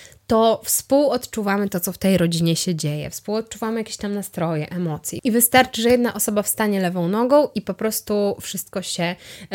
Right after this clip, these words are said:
wali, sypie, rypie. Mało tego, wydaje mi się, że wiele osób, wiele z nas doświadczyło czegoś takiego, że dorośli, w tym rodzice, mieli przyzwolenie na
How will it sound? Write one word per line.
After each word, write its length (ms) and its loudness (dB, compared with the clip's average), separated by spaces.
wali, 340 6
sypie, 560 4
rypie. 560 4
Mało 460 4
tego, 580 -2
wydaje 640 2
mi 200 0
się, 300 -2
że 140 -2
wiele 320 0
osób, 500 -6
wiele 320 0
z 80 -6
nas 260 -2
doświadczyło 520 -2
czegoś 260 -6
takiego, 420 -4
że 300 -4
dorośli, 640 2
w 80 -20
tym 180 2
rodzice, 580 2
mieli 460 8
przyzwolenie 1080 4
na 320 4